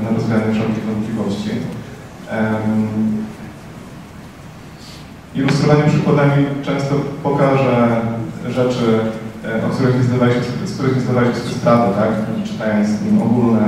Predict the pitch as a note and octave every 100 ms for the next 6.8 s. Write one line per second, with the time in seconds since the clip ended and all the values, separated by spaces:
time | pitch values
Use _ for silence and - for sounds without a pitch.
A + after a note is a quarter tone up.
0 | - G#2+ A2+ A2 - - - A2 G#2 G#2
1 | - - - - A2+ A2 - - A2 G#2+
2 | G#2 - - - - - - - - -
3 | - - - - - - - A2+ A2+ A2+
4 | A2+ A2 A2 A#2 - - - - - -
5 | - - - - - - D#3 E3+ E3+ E3
6 | D#3 D3+ D3 D3 C#3 C3+ C3 C3